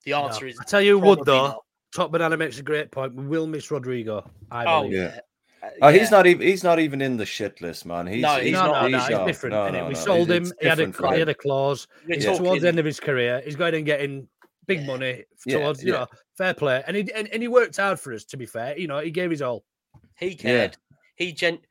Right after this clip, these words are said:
Speaker 1: he genuinely cared. There, there weren't many people that, that did, but he, yeah. And he knew he was off as well. Like,
Speaker 3: Yeah.
Speaker 1: uh, yeah.
Speaker 3: Lou,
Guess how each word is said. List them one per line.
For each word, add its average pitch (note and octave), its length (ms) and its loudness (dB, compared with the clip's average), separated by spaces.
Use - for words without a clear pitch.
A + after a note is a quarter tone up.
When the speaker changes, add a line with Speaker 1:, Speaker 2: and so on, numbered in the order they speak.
Speaker 1:
he F#3 160 -8
genuinely C#3 540 -4
cared. A2 340 -12
There, C3+ 120 -8
there C#3+ 140 -8
weren't D#3 280 -2
many C3+ 200 -6
people B2 440 -10
that, A2 180 -10
that B2+ 180 -10
did, A2+ 240 -6
but A#2 220 -12
he, A#2 360 -8
yeah. G#2+ 260 -16
And D3 120 -4
he F3 120 0
knew D#3+ 160 0
he C3 120 -4
was A#2 140 -12
off A2+ 260 -12
as G#2+ 120 -20
well. A2 260 -18
Like, A2+ 360 -18
Speaker 3:
Yeah. F#2+ 240 -12
Speaker 1:
uh, C#3+ 80 -20
yeah. G#2+ 280 -16
Speaker 3:
Lou, C#3+ 280 2